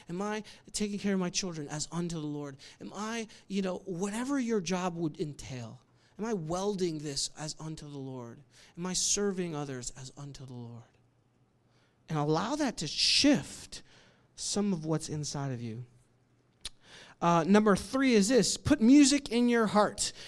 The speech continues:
And this is easier for some people, I think, than others, 'cause there are some people who are more musically inclined than others. Uh, <clears throat> but, um, but even those who aren't musically inclined,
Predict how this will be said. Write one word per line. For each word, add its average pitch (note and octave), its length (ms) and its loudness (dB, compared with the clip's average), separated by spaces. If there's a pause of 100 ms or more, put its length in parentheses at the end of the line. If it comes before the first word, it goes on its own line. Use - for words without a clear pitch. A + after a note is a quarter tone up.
And G3+ 120 0
this D#4 140 2
is D#4 160 2
easier C#4 320 2
for A3+ 160 -8
some A#3+ 260 0
people, C4+ 440 2 (180)
I - 80 2
think, G#3 240 0
than F3 160 2
others, C#3 340 0
'cause G#3+ 180 0
there C#4 120 4
are C4+ 80 2
some B3 220 -2
people A#3 200 0
who G#3 140 -2
are G3 80 4
more F#3 240 0
musically D#3 480 -2
inclined C#3 480 -8 (300)
than D3 160 -4
others. B2 460 -6 (260)
Uh, F3 420 0 (420)
<clears throat> D#3 440 -14
but, F3 260 -2
um, E3 340 0 (600)
but A3+ 220 2 (520)
even E4+ 540 2 (760)
those B3 380 -2
who G#3+ 220 -6
aren't G#3+ 260 -6
musically G3+ 500 -8
inclined, F#3 680 -12